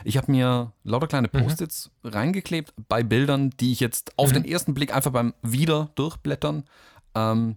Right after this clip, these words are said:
Speaker 1: stark fand. Und hab dann ein Post-it nach dem anderen
Speaker 2: Mhm.
Speaker 1: reingeklebt und festgestellt, ich würd sagen, also es sind neun Autoren in dem Buch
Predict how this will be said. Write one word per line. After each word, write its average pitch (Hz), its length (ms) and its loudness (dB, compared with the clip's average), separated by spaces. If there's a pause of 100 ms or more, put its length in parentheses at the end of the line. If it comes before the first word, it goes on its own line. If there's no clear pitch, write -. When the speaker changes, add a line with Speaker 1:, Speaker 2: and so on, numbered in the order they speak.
(140)
Speaker 1:
stark 98 340 2
fand. 80 280 -6 (140)
Und 107 60 0
hab 110 120 2
dann 101 300 2
ein 113 200 0
Post-it 120 280 -2
nach 113 120 0
dem 113 100 -4
anderen 110 300 2
Speaker 2:
Mhm. 120 80 4
Speaker 1:
reingeklebt - 400 0
und 117 100 -2
festgestellt, 127 560 -2 (380)
ich 117 100 2
würd 120 100 2
sagen, 120 300 2
also 120 160 0
es 113 120 -4
sind 120 180 4
neun 135 260 0
Autoren 139 640 -2
in 117 100 4
dem 110 140 4
Buch 165 320 -4